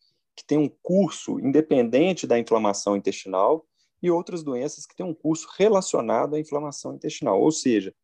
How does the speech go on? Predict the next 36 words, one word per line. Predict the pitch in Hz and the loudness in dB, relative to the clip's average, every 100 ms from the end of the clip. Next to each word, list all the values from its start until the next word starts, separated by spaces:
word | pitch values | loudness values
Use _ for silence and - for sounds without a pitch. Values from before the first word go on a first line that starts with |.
| _ | _
quando | - 165 143 | 0 0 0
tá | 143 135 | -4 -6
inflamado, | 135 143 139 147 175 175 - | -2 -2 -2 -2 -4 -6 -10
tem | 160 156 | -8 -6
essa | 156 165 | -6 -6
manifestação | 156 151 151 - 143 - 139 | -6 -6 -6 -4 -6 -6 -8
intestinal. | 143 - 151 - 110 - _ _ | -6 -2 -2 0 0 -2 _ _
E | - | 2
outras | 175 226 254 | 2 2 -2
não, | 165 139 110 | 0 0 -2
que | - | -4
independente | 127 143 143 123 143 180 | -4 -4 -4 -4 -4 -6
do | 160 | -8
processo | 143 127 - 117 | -6 -4 -2 -6
inflamatório | 117 117 107 - 110 | -4 -6 -6 -4 -4
intestinal, | 104 107 110 113 - _ _ _ | -4 -10 -2 -2 -2 _ _ _
a | - | -8
doença | 151 139 131 143 156 - - | -4 -2 -4 -4 -4 -4 -2
existe. | 156 113 107 98 - - _ _ _ _ | -4 -4 -12 -12 -18 -20 _ _ _ _
E | 262 | -2
aí | 247 | 0
a | 208 | 0
gente | 220 - | -2 0
poderia | 190 170 160 | 2 4 2
citar | 165 156 - 120 120 | 0 -2 -2 -2 -2
como, | 135 123 117 - _ _ _ | -4 -8 -8 -12 _ _ _
é, | - 117 110 | 0 2 2
os | 113 | 0
principais | - 127 - 131 160 156 | -6 -10 -2 2 4 2
representantes | 135 117 113 107 101 117 110 110 - | 0 -2 -2 -4 -2 -4 -4 -6 -6
as | 110 | -4
manifestações | 120 120 117 - 110 - 110 101 | -6 -8 -8 -6 -6 -6 -6 -4
articulares, | 113 - - 95 110 143 113 | -6 -8 -8 -2 0 0 -2
aquelas | 101 - 107 | -6 -6 -8
artropatias | 104 - 113 101 - 107 104 | -8 -10 -6 -6 -6 -8 -8
periféricas, | 104 98 - 110 147 143 139 147 - | -8 -8 0 4 6 4 0 -6 -8